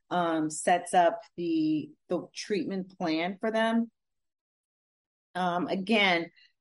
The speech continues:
medication, um, would be another avenue. And recently in a training, um, Doctor Van der Kolk also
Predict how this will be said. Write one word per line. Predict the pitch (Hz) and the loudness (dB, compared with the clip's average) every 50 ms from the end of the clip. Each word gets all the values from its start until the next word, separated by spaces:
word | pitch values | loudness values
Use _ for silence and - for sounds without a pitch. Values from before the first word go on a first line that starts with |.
| _ _ - | _ _ -4
medication, | 180 196 196 196 202 220 214 - - 233 208 208 208 202 - - 196 190 190 190 190 196 196 202 190 180 - - | 0 2 2 4 4 2 0 0 -2 0 0 0 0 -2 -2 -4 -2 -2 -2 -2 -2 -2 -2 -4 -4 -6 -6 -4
um, | 175 190 180 175 170 165 160 160 160 - - - _ _ _ _ _ - | -2 0 0 0 0 0 -2 -2 -4 -6 -8 -12 _ _ _ _ _ -6
would | 165 175 208 208 196 - 156 147 | 0 4 4 4 4 2 -2 -8
be | - 214 220 220 214 190 - - | -4 -2 0 0 0 0 -2 -2
another | 190 190 185 180 180 175 180 175 190 190 185 - - - | 0 0 2 4 4 4 4 4 2 2 0 0 -2 -4
avenue. | - 175 170 165 170 165 170 180 190 202 208 220 233 254 262 262 | -2 0 0 0 0 0 -2 -2 -4 -2 -2 0 2 2 2 0
And | - - 202 196 190 185 185 185 180 175 | -2 -4 -4 -4 -4 -4 -4 -4 -2 0
recently | 214 262 277 262 277 262 233 185 214 214 202 | 2 4 4 4 2 0 -4 -4 -4 -4 -2
in | 196 185 | -2 -2
a | 180 180 | -2 -4
training, | 180 - - 196 190 180 175 175 175 175 175 170 170 165 - _ _ _ _ _ _ _ | -4 -4 -2 0 0 0 0 0 0 0 0 -2 -2 -4 -8 _ _ _ _ _ _ _
um, | - 190 190 190 | -2 0 2 2
Doctor | 185 196 185 180 - | 4 2 2 2 0
Van | 190 190 208 202 196 | -2 0 0 0 0
der | 196 | -2
Kolk | 190 - - 196 190 190 190 - - | -4 -2 -2 0 0 0 -2 -2 0
also | - 196 196 214 208 - - - 214 202 185 185 180 175 170 165 165 | 2 4 4 4 2 0 -4 -2 0 2 2 4 4 2 2 0 -4